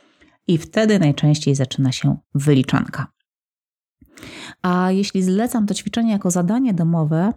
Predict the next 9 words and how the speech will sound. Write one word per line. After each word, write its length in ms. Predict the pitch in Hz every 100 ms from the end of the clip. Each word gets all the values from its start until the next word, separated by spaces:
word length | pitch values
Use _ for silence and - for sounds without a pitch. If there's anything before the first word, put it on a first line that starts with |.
| _ -
no 460 | 208 214 226 240 262
to 100 | 226
najczęściej 480 | 190 - 185 - 170
dostaję 360 | 156 170 170
ogromniastą 720 | 160 160 160 170 180 - 160
liczbę 340 | 160 165 156 151
umiejętności 800 | 160 156 143 139 156 151 - 147
i 40 |
zadań 540 | 143 151 143 165 220